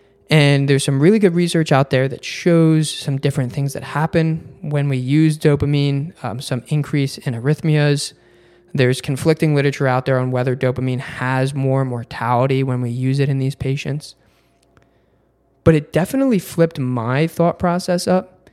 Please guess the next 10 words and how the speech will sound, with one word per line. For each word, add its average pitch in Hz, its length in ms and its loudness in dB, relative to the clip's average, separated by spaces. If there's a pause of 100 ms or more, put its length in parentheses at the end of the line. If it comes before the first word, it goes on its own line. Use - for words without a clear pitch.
(320)
and 143 140 2
that's 180 220 0
what 208 100 2
medicine 143 400 0
is 123 120 -4
all 113 140 -2
about. 107 360 -10 (680)
Doing 214 380 4
the 175 100 4
research 131 880 -4